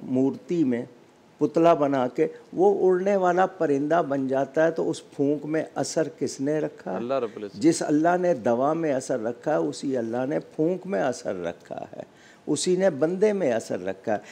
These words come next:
Speaker 1: ये चीज़ खाओ तो ठंडक मिलेगी, ये चीज़ खाओ तो गर्मी पहुँचेगी।
Speaker 2: तासीर।
Speaker 1: वो तासीर मान रहा हूँ, बस नबी वली की नहीं माननी, बाकी दुनिया की हर चीज़ की मान लेनी है।
Speaker 2: अल्लाह साहब, ये क्या वजह है? मतलब, एक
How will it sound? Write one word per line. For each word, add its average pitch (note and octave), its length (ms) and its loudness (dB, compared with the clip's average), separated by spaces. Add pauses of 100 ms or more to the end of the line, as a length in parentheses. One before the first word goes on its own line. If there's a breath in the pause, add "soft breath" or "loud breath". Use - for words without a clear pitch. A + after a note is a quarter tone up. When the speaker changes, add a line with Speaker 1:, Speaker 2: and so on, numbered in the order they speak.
(140 loud breath)
Speaker 1:
ये F#3 240 10
चीज़ F3 460 0
खाओ A#2+ 380 0
तो D3 140 -2
ठंडक F#2+ 540 -4
मिलेगी, A#2+ 500 0
ये D3+ 340 0
चीज़ B2 380 -4
खाओ F2+ 340 -6
तो - 140 -4
गर्मी F#2+ 460 -4
पहुँचेगी। C3 840 -2
Speaker 2:
तासीर। - 340 -8
Speaker 1:
वो D#3+ 140 6
तासीर E3+ 560 2
मान B2+ 340 0
रहा D3 120 0
हूँ, E3 160 -4
बस C3 180 -8 (320)
नबी B2 320 0
वली F3+ 280 2
की E3+ 160 -2
नहीं B2 140 0
माननी, D#3 360 0
बाकी E3 300 0
दुनिया D#3+ 360 4
की F3+ 160 2
हर - 160 2
चीज़ F#3 360 -6
की E3 140 0
मान F#2+ 300 -4
लेनी B2+ 300 -2
है। - 240 -8 (360 loud breath)
Speaker 2:
अल्लाह D3+ 140 -8
साहब, G#3+ 180 -4 (160)
ये F#3 140 -8 (120)
क्या A#3+ 180 0
वजह A2+ 260 0
है? A2 180 0
मतलब, A2+ 300 -6 (520)
एक C3+ 200 -2